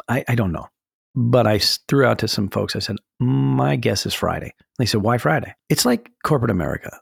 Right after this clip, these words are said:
right? You don't send an email out on a Monday or a Friday. Friday, people have already checked out for the weekend.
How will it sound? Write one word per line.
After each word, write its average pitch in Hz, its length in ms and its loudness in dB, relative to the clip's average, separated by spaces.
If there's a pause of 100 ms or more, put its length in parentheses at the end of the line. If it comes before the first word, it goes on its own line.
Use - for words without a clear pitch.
right? 117 180 0
You 127 160 2
don't 151 320 2
send 123 280 2
an 113 80 2
email 87 320 2
out 82 100 -2
on 87 100 -2
a 85 40 0
Monday 92 500 -2
or 107 100 0
a 104 60 -2
Friday. - 380 -4 (180)
Friday, 185 320 0
people 143 300 -2
have 113 80 0
already 110 180 0
checked 101 260 -4
out 92 140 -2
for - 80 -8
the 85 80 -4
weekend. 85 340 -8